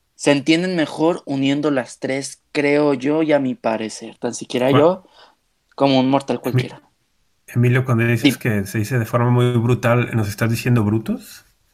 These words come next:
Speaker 1: Yo no dije brutal.
Speaker 2: Sí, dijiste brutal. Dijiste de manera
Speaker 1: No.
Speaker 2: muy brutal. Te dije, ¿nos, nos dijo brutos? O es que, no sé, a lo mejor alguien en la audiencia no enti-, no entendió la expresión <laughs> que a lo, que, que quizá tú entiendes muy bien.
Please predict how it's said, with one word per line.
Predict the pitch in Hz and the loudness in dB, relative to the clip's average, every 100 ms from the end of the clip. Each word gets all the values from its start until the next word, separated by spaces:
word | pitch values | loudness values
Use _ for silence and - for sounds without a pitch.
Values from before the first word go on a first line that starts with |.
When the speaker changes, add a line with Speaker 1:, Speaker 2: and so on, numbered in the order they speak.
| _ _ _ _ - | _ _ _ _ -6
Speaker 1:
Yo | 143 | -2
no | 165 | 0
dije | 160 | 0
brutal. | 160 131 147 - _ _ _ _ _ _ _ _ _ - | -4 -4 -6 -12 _ _ _ _ _ _ _ _ _ -16
Speaker 2:
Sí, | - 117 | -6 -2
dijiste | 120 117 - 120 | -2 -4 -8 -6
brutal. | 110 101 143 131 - _ _ _ _ _ _ - | -6 -6 -12 -14 -18 _ _ _ _ _ _ -6
Dijiste | - 117 - 104 | -4 -4 -4 -2
de | 101 | 0
manera | 101 123 | 0 0
Speaker 1:
No. | 120 | 0
Speaker 2:
muy | 127 131 | 0 -2
brutal. | 123 123 127 117 95 | -4 -8 -6 -6 -6
Te | 101 110 | -8 -10
dije, | 95 104 | -8 -6
¿nos, | 98 113 | -6 -6
nos | 101 | -6
dijo | 117 165 | -6 -4
brutos? | 135 123 147 202 196 | -2 -2 -2 -4 -4
O | 110 | -6
es | 123 | -8
que, | 113 | -4
no | 117 127 | -2 0
sé, | 151 | 0
a | |
lo | 110 | 0
mejor | 101 127 | 0 0
alguien | 131 135 | 0 0
en | |
la | 117 | 2
audiencia | 110 113 113 | 2 0 0
no | 120 | -2
enti-, | 113 113 123 | -2 -4 -4
no | 113 | -2
entendió | 113 117 113 | -2 0 0
la | |
expresión | 120 113 101 104 104 104 104 - - _ _ | -2 -4 -6 -2 -2 -4 -8 -14 -20 _ _
<laughs> | - - _ - 101 98 _ - - - - _ - | -20 -20 _ -8 -6 -6 _ -20 -18 -18 -20 _ -6
que | 117 | -4
a | |
lo, | 107 135 | -4 -6
que, | 120 113 120 - 127 | -4 -4 -6 -12 -14
que | 104 | -8
quizá | 120 107 107 | -6 -6 -6
tú | 110 | -4
entiendes | 104 113 104 | -2 -2 -2
muy | 104 101 | -2 -2
bien. | 101 101 110 | -2 -4 -8